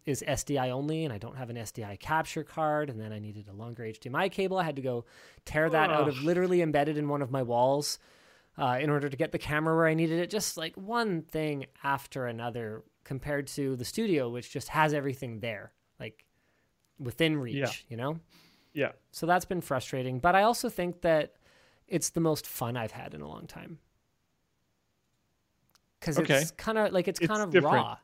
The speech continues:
Speaker 1: Yeah.
Speaker 2: Yeah. Yeah, yeah. I
Speaker 1: And
Speaker 2: can totally see that.
Speaker 1: out of necessity, like, every video that I work on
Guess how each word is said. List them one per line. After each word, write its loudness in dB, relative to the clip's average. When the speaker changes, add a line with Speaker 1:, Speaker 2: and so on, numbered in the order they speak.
Speaker 1:
Yeah. 2
Speaker 2:
Yeah. 8
Yeah, 6
yeah. 4
I 0
Speaker 1:
And 6
Speaker 2:
can 6
totally 6
see -6
that. -8
Speaker 1:
out 6
of 4
necessity, -2
like, -8
every 2
video 2
that 2
I 2
work 0
on -2